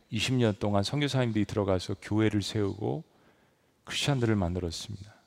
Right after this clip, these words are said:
그들은 엄청난 핍박 가운데 시달리고 있습니다.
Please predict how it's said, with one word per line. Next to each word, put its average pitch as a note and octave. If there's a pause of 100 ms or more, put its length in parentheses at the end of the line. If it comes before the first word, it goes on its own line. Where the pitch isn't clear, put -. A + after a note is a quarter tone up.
(680)
그들은 A2
엄청난 A2+
핍박 -
가운데 G#2
시달리고 G#2
있습니다. F#2+